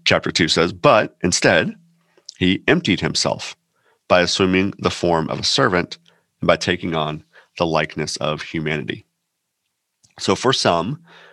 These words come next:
the, quote, "straightforward reading" is that Jesus divested himself of divinity and became a servant instead.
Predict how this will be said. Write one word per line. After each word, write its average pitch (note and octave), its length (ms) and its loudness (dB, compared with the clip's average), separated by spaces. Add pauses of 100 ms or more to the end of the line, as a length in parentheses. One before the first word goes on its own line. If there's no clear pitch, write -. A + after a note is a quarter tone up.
(160)
the, F#3 120 0
quote, - 280 2
"straightforward G2+ 720 -2
reading" E2+ 420 -4 (640)
is F#2+ 160 0
that F#2+ 160 2
Jesus F#2+ 360 -2
divested F2 460 -2
himself E2+ 400 -4
of E2 60 -8
divinity A#2+ 400 -2
and G2 100 -6
became F2 300 -2
a E2+ 40 -6
servant E2 320 -2
instead. - 360 -2